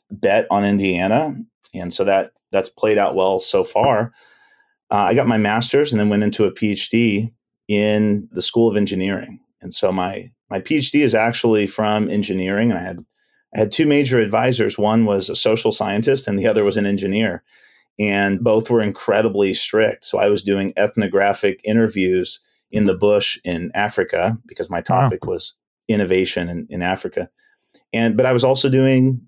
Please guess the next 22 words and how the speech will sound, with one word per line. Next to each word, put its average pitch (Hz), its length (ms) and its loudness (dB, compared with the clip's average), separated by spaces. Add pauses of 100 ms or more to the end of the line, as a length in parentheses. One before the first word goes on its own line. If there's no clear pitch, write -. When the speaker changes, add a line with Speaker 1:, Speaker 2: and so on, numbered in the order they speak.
(340)
Speaker 1:
modeling, 110 720 2 (260)
engineering 107 460 0
modeling 92 420 0
on 87 80 -8
the 90 60 -10
computer. 92 380 -4
And - 180 -8
so - 300 -8 (520)
I - 40 -2
wouldn't 110 240 2
recommend 104 380 0
two 104 120 0
advisors 92 460 0
to - 140 -6
anyone, 139 460 4
but 107 160 2
it 101 100 0
worked 107 240 0
out 95 120 2
really, 92 380 -2 (180)
really 104 180 0
well 90 480 0